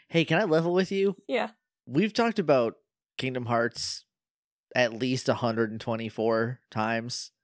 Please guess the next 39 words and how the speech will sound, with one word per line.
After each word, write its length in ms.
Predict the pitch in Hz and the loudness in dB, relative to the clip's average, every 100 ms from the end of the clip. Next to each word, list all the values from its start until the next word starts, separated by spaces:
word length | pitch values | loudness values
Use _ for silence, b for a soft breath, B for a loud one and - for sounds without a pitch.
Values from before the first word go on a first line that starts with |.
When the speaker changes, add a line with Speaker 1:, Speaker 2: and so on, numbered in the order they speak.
| _ _ | _ _
Speaker 1:
not 360 | - 117 117 107 | -14 -4 -2 0
counting 320 | 131 113 120 | 0 0 0
other 200 | 117 120 | 2 2
bonus 260 | 113 123 117 | 2 0 2
episodes. 500 | 120 117 139 127 120 - b b b _ - | 0 2 0 0 -4 -14 b b b _ 0
I 140 | 139 | 0
still 280 | 170 - 220 | 2 4 2
don't 320 | 143 147 139 | 4 2 4
know 140 | 143 135 | 4 4
what 300 | 113 131 - | 4 2 2
the 100 | 127 | -2
fuck 340 | - 117 - | 2 0 0
synthesis 680 | - 135 120 127 - 143 120 - | -2 -2 -2 -2 2 0 0 0
actually 560 | 113 110 - 143 120 123 117 117 | 0 0 -2 0 0 -2 -2 0
is. 360 | 165 262 - - b b b - | 0 -2 -6 -10 b b b -2
I'm 180 | 143 | -2
assuming 400 | 147 - 190 214 | 0 0 0 0
you 80 | 208 | -2
go 240 | 151 165 175 | 4 6 6
into 280 | 170 175 | 2 2
a 60 | 156 | 2
place 340 | - 156 160 156 | 2 2 2 2
with 100 | 139 | 2
a 40 | |
thing 280 | - 165 143 | 4 2 2
and 80 | 131 | 2
be 80 | 139 | 4
like, 280 | 131 117 - _ _ | 4 0 -8 _ _
"Make 340 | 143 170 202 | -2 0 2
it 160 | - 175 | 0 2
but 180 | 202 208 | 2 2
fake," 360 | 240 311 - 740 659 640 | 4 2 2 -6 -10 -14
<laughs> 240 | _ _ | _ _
and 100 | 165 | 2
someone 340 | - 208 170 156 | 4 2 2 4
does 200 | 185 190 | 4 4
that 180 | 254 | 2
for 220 | - 294 302 | 4 2 2
you? 200 | 359 | 0